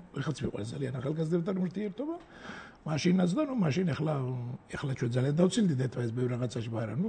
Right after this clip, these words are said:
ზოგადად ნიჭიერი ახალგაზრდები იყვნენ. და გაზეთშიც წერდნენ სხვადასხვა ორივე და არც თუ ცუდად. მაშინდელ გაზეთში, ისინი სხვა გაზეთში მუშაობდნენ, მე სხვა გა-, და აი, ესე რაღაცა ერთობლივი გაზეთი დავაარსე და ძალიან ბევრი ხალხი მუშაობდით.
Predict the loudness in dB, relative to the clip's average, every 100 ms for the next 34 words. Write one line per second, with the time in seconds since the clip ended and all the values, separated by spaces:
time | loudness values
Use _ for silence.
0 | 0 -2 -2 -2 2 2 2 2 4 4
1 | 2 2 0 2 2 2 2 -6 -8 -18
2 | -18 -18 -18 -18 -18 -10 0 2 4 2
3 | 4 4 4 2 -2 0 0 0 0 -2
4 | -4 -6 -4 -4 -4 -6 -2 0 -2 -4
5 | -6 -6 -6 -6 -2 0 0 0 -18 -20
6 | -20 -20 -18 -18 -20 -12 -4 -2 0 0
7 | 0 0 0 0 0 0 0 -2 -2 0
8 | 2 2 2 2 2 2 2 0 0 0
9 | 0 2 4 4 4 2 4 4 2 4
10 | 4 4 4 2 0 0 -2 -2 0 2
11 | 0 0 -2 0 0 2 2 2 2 0
12 | 0 0 -2 0 0 0 -2